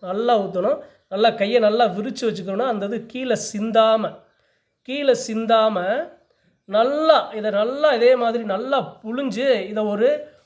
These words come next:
ஒரு நிமிடம் நம்ம நல்லா கையில அழகா நம்ம வச்சுக்கிறணும். இதுல என்ன அப்படின்னா, ஒரு நிமிடத்துல இருந்து அஞ்சு நிமிடம் இதை வந்து நாம கையில வைக்கும்போது, நமக்கு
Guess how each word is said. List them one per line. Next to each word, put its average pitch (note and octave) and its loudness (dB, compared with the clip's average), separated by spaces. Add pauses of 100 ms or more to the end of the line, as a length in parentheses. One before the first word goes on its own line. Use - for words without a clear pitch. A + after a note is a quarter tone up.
ஒரு C4+ 6
நிமிடம் D4+ 6
நம்ம G#3 -4
நல்லா A3+ 0
கையில A3+ -6
அழகா G#3 -2
நம்ம F#3+ -4
வச்சுக்கிறணும். E3 -10 (960)
இதுல B3+ 6
என்ன C#4 6
அப்படின்னா, B3+ 2
ஒரு C4+ 2
நிமிடத்துல C#4+ 0
இருந்து D4 -4 (220)
அஞ்சு D4 -4
நிமிடம் C4+ 0 (100)
இதை A#3 -4
வந்து A#3 0
நாம G#3+ 2
கையில G#3+ -2
வைக்கும்போது, G3+ -4 (480)
நமக்கு B3 0